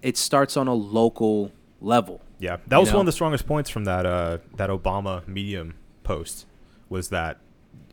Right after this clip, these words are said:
Speaker 2: people need to pay more attention to that local level.
Speaker 1: Yeah.
Speaker 2: And I hope because of that, people take that to heart.
Speaker 1: Yeah.
Speaker 2: Since he obviously has a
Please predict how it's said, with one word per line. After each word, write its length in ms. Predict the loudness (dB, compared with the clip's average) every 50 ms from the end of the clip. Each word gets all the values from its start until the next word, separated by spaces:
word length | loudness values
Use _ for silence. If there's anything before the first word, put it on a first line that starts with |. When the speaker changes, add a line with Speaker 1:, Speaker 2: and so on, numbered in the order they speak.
| -20 _ -4
Speaker 2:
people 220 | -2 0 0 0
need 100 | 0 0
to 60 | 0 0
pay 140 | 0 0
more 160 | 0 0 -4 -4
attention 340 | -4 -4 -6 -6 -8 -10
to 80 | -6 -4
that 100 | -4 -4
local 260 | -4 -4 -6 -8 -8
level. 280 | -8 -8 -8 -8 -12 -14 -6
Speaker 1:
Yeah. 260 | 0 4 4 4 4 2 0
Speaker 2:
And 80 | 2
I 40 | 4
hope 180 | 6 6 4 4
because 340 | -2 -2 2 4 4 4 2
of 120 | -2 -2
that, 300 | 0 0 0 0 0 -4 -12 -20 _ _ _ _ _ _ _ _ _ -20 -20 -20 -20 _ -10 -4
people 260 | -2 -2 -2 -2 -4
take 180 | -4 -4 -4 -2
that 120 | -4 -6 -6
to 40 |
heart. 320 | -8 -2 0 0 0 -2 -6 -14 -20 -20 -20 -20 -20 _ _ -12 -4
Speaker 1:
Yeah. 220 | -2 -2 -2 -2 -4 -8 _
Speaker 2:
Since 200 | -12 -12 -10 -8
he 140 | -6 -6 -4
obviously 300 | -4 -4 -6 -6 -4 -4
has 160 | -4 -4 -4
a 180 | -6 -8 -8